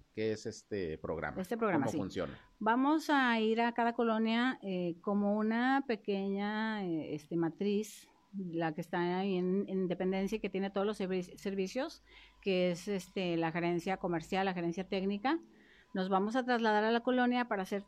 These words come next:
Speaker 2: todos los servicios y trámites que tú puedes realizar en, en el, en sucursal acá de, de Independencia, matriz más bien de Independencia, que
Speaker 1: Ujú.
Speaker 2: es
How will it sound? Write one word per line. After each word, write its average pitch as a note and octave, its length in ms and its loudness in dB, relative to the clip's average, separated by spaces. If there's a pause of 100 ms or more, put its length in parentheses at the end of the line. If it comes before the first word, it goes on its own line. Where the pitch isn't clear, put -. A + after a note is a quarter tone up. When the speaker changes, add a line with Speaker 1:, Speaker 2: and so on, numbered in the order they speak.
Speaker 2:
todos C#4+ 240 4
los E4 100 0
servicios G#3+ 400 -2
y A3+ 60 -4
trámites G3+ 540 -2
que G3+ 140 -2
tú F#3 160 -2
puedes G3 200 0
realizar F#3 340 0
en, F3+ 260 0
en F3 200 2
el, D#3 240 2
en D#3+ 160 2
sucursal E3 560 -4
acá E3 240 -4
de, E3 480 0
de D3 60 -2
Independencia, D3+ 500 0
matriz D#3+ 320 -2
más D3+ 180 0
bien D#3+ 160 0
de D#3+ 60 2
Independencia, F3 580 -4
que E3 220 0
Speaker 1:
Ujú. E3 80 0
Speaker 2:
es - 180 -10